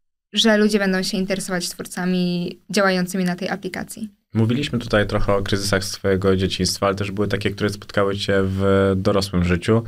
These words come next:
Speaker 2: bo dostałaś po nosie, kiedy rok temu w święta promowałaś tą dietę sokową. Takie rzeczy po tobie spływają, czy siedzą w tobie długo?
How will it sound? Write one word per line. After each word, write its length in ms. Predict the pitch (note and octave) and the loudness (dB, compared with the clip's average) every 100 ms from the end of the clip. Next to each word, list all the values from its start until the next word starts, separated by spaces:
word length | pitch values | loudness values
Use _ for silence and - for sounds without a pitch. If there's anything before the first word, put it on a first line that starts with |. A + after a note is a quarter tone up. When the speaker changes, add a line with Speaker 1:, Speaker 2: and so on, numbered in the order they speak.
| - - - | -6 -12 -6
Speaker 2:
bo 80 | G#2+ | -2
dostałaś 340 | G2+ G#2 G2+ | 0 0 0
po 120 | G2+ | 0
nosie, 260 | F#2+ G#2 G2 | 0 0 0
kiedy 220 | G2 G2 | -2 -2
rok 140 | G2 G2+ | -2 -2
temu 200 | G2 G2 | -2 -2
w 60 | |
święta 380 | - G2+ G2 F#2+ | -4 -4 -2 -2
promowałaś 420 | G2 F#2+ F#2+ G2 | -2 0 0 0
tą 160 | G2 F#2+ | 0 0
dietę 220 | F#2 F2 | 0 -2
sokową. 380 | - F2 E2 F2 | -4 -2 -2 -2
Takie 220 | - G2+ | 0 0
rzeczy 400 | G#2+ G#2 G2+ G2+ - - - | 0 0 0 0 -6 -14 -6
po 100 | G#2+ | -2
tobie 300 | G#2 G2 G2+ | 0 2 2
spływają, 560 | G2+ - G2 C#3+ F3+ E3 | 2 0 2 2 2 0
czy 140 | - | -2
siedzą 220 | - G#2 | -2 -2
w 60 | G2 | -2
tobie 180 | F#2 F2 | -4 -2
długo? 300 | D#2 F2 | -2 -4